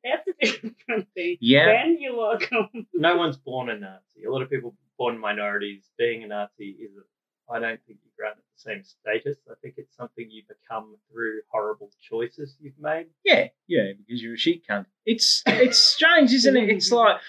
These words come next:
Speaker 2: we had this thing, you know, you probably remember me banging on a little while ago with the Maribyrnong Aquatic Centre, just 'cause I went in there with my mate for a splash, and then we saw, like, this Nazi person in there, and we were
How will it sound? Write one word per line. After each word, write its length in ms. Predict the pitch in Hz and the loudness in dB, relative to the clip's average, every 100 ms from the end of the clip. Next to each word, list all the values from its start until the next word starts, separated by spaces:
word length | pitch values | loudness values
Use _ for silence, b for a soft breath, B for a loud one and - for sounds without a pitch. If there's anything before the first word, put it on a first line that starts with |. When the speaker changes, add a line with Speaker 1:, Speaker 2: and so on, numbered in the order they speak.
| B | B
Speaker 2:
we 140 | 294 320 | 6 8
had 80 | 262 | 8
this 220 | 240 - | 6 6
thing, 240 | 294 254 | 6 6
you 160 | 226 220 | 6 4
know, 140 | 220 | 2
you 140 | 214 208 | 0 0
probably 320 | 226 202 190 | 2 4 4
remember 300 | 170 180 170 | 6 4 4
me 160 | 165 165 | 2 4
banging 280 | 160 160 156 | 4 2 -2
on 80 | 156 | -2
a 60 | |
little 220 | 147 147 139 | 2 4 6
while 220 | 151 160 | 6 6
ago 200 | 147 131 | 2 2
with 160 | 127 | -2
the 80 | 123 | -4
Maribyrnong 580 | 123 135 139 131 123 123 | 0 0 0 0 0 -2
Aquatic 500 | 110 - 147 151 - | -2 0 0 0 -6
Centre, 420 | - 92 - 92 b - | -6 -6 -6 -8 b -2
just 200 | 208 - | 2 4
'cause 140 | 190 151 | 6 8
I 200 | 160 208 | 10 8
went 260 | 185 160 | 6 4
in 140 | 143 135 | 4 4
there 160 | 131 | 6
with 120 | 127 123 | 4 4
my 160 | 120 | 2
mate 280 | 123 143 135 | 4 2 0
for 200 | - 123 | -4 -2
a 40 | |
splash, 760 | 110 - - 135 160 107 - - b - | 0 -2 0 2 4 4 0 -4 b 2
and 140 | 131 | 6
then 100 | 131 | 8
we 100 | 127 | 6
saw, 320 | 127 - 139 160 143 | 4 4 6 8 8
like, 280 | 117 117 120 | 4 0 -4
this 380 | 110 - - - _ _ _ _ _ _ _ 139 | -4 -4 -8 -16 _ _ _ _ _ _ _ 0
Nazi 560 | 127 120 120 - 120 | 2 4 0 -2 -4
person 480 | - 117 127 - 107 | 0 2 2 -2 -6
in 120 | 98 | -6
there, 180 | 98 98 | -4 -6
and 80 | 101 | -6
we 120 | 104 | -12
were 160 | 101 | -12